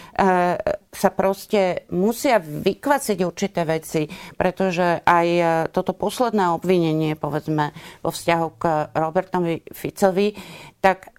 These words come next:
prvýkrát sa rieši organizovaná skupina alebo zločinecká skupina, e,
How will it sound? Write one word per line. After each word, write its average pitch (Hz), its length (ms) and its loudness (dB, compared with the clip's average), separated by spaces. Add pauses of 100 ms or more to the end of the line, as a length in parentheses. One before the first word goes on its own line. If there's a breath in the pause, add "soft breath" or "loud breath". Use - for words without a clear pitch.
(120)
prvýkrát 185 640 0
sa 165 240 0
rieši 160 400 -2
organizovaná 151 720 -2
skupina 156 560 -4
alebo 143 240 -6
zločinecká 147 640 -6
skupina, 156 640 -4
e, 160 960 -2